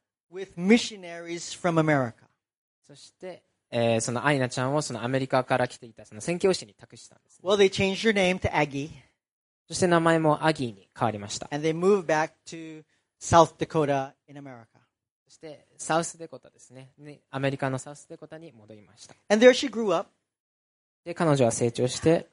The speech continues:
Speaker 1: She attended a, a, a Bible college.
Speaker 2: そしてそのアギーちゃんはその、えー、聖書学校に通っていました。
Speaker 1: She met her husband,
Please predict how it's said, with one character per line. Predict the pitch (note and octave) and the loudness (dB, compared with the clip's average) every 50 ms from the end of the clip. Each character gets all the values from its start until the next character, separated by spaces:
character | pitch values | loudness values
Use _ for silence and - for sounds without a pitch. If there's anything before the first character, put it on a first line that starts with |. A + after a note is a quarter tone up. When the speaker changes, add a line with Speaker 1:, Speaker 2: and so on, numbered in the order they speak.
| _ - | _ -8
Speaker 1:
She | - F#3 F3 | -2 0 0
attended | E3+ E3+ - G3+ G3 F#3+ G3 F#3 - | 2 2 2 0 2 2 0 0 0
a, | - | 0
a, | F3 D3+ D3+ D3 C#3+ C#3+ C#3+ - - D#3 C#3+ C#3+ C#3+ C#3 C3+ C#3 C#3 - - _ _ _ - D3 | 0 0 2 2 0 0 -4 -6 -10 -16 -18 -18 -18 -20 -20 -20 -20 -20 -20 _ _ _ -20 0
a | |
Bible | C3 F3 F3 F#3 G3 G3 | 2 4 4 4 4 2
college. | - F3+ F3 E3+ F#3 A#3+ A#3+ - - - - _ _ _ _ _ _ _ _ _ _ _ _ | 2 2 2 2 2 0 -4 -8 -14 -16 -18 _ _ _ _ _ _ _ _ _ _ _ _
Speaker 2:
そ | D3 | -20
し | D3 - - | -20 -20 -18
て | F#3+ F#3 | -14 -10
そ | D3 F3 | -8 -6
の | D#3 C#3 B2+ B2+ - - _ _ _ _ _ _ _ _ _ _ _ _ _ _ | -4 -2 -2 -4 -6 -8 _ _ _ _ _ _ _ _ _ _ _ _ _ _
ア | - D3+ D#3+ | -2 0 0
ギ | D3+ C#3+ B2+ | 2 0 -2
ー | A#2 - _ _ _ | -4 -6 _ _ _
ち | - - | -12 -10
ゃ | G#2+ | -10
ん | G#2 G#2+ A#2+ | -8 -4 2
は | C3 D3 E3 D#3+ | 4 4 4 4
そ | - D#3 | 2 0
の、 | C3+ B2+ A#2+ A#2+ A2 - - | 0 0 0 0 -2 -4 -10
え | - A#2 A2 G#2+ G#2 G#2 G#2+ | -16 -18 -18 -18 -20 -20 -20
ー、 | |
聖 | - - - - - D#3+ D#3+ D#3+ | -18 -16 -12 -4 0 0 2 2
書 | D#3+ - - D#3 D3+ | 2 2 4 6 6
学 | D3 D3 - | 4 4 2
校 | - G#2+ | -2 -10
に | F#2+ - - _ | -10 -12 -18 _
通 | - A#2 | -8 -8
っ | G#2+ | -8
て | - - - A2 | -8 -12 -16 -18
い | G2+ | -18
ま | F#2+ _ | -18 _
し | - | -20
た。 | _ - | _ -20
Speaker 1:
She | - - F#3+ F#3+ | -16 -12 -6 2
met | F#3+ G3+ G#3+ | 4 6 6
her | A3+ A#3 A3 | 6 6 6
husband, | G3+ G#3+ G#3 G3+ F#3 F3 F#3 A3+ A3+ A3+ A3 | 6 6 4 4 2 -4 -12 -16 -16 -18 -20